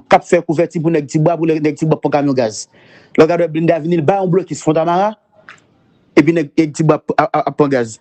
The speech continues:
Mwen gen videyo a la, mwen gen videyo a bon. M pral la, m pral, m pral pataje videyo a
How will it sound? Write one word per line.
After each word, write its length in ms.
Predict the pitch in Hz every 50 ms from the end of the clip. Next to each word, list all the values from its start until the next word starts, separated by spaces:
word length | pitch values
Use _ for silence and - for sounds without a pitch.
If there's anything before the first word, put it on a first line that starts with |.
| _ - -
Mwen 380 | 165 165 165 165 175 170 165 156
gen 120 | 165 139
videyo 340 | 147 151 156 151 147 143 135
a 60 | 123 120
la, 80 | 113 113 _ _ _ _ _ _ _ _ _ _ _ _ _ _ _ _ _ _ _ _ _ _ _ _ _ - -
mwen 160 | 156 170 175
gen 120 | 190 170
videyo 420 | 160 190 175 202 196 196 190 196 202
a 140 | 214 220 233 _ _ _ _ _ _ _ _ _ _ _ _ _ _ _ _ _ _ _ _ _ _ -
bon. 280 | - 170 165 139 113 -
M 100 | 143 151 165
pral 180 | 196 196 202
la, 100 | 208 208 202 -
m 80 | 190
pral, 240 | 160 202 202 196 196
m 140 | - 165 185
pral 180 | 214 202 190
pataje 320 | 202 190 - 208 175 175 180
videyo 400 | 151 165 156 175 175 165 156 156
a 80 | 147